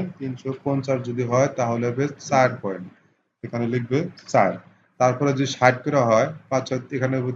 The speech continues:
তিনশো, অর্থাৎ প্রত্যেকটা বিষয় ষাট করে নাম্বার পেলে তাহলে পাঁচটা বিষয় পাঁচ ছয় তিরিশ, তিনশো নাম্বার যদি হয় তাহলে এখানে হবে তিন দশমিক পঞ্চাশ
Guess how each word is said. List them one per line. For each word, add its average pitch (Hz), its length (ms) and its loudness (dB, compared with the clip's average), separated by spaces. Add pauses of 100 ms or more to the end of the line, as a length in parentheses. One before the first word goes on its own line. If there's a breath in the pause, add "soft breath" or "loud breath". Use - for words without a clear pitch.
(120)
তিনশো, 135 400 0 (760)
অর্থাৎ 127 300 2 (460)
প্রত্যেকটা 151 380 -2 (140)
বিষয় 135 260 2 (120)
ষাট 123 260 4
করে 139 220 0
নাম্বার 127 300 2
পেলে 135 200 2 (380 loud breath)
তাহলে 123 200 2 (280)
পাঁচটা 127 320 0
বিষয় 139 220 -2
পাঁচ 123 120 0 (100)
ছয় 139 200 2 (500)
তিরিশ, 123 220 2
তিনশো 139 320 0
নাম্বার 139 220 2 (120)
যদি 123 200 -4
হয় 127 200 2
তাহলে 120 280 -2
এখানে 123 260 -2
হবে 123 180 0 (540)
তিন 147 140 2 (120)
দশমিক 131 380 -2 (180)
পঞ্চাশ 120 420 0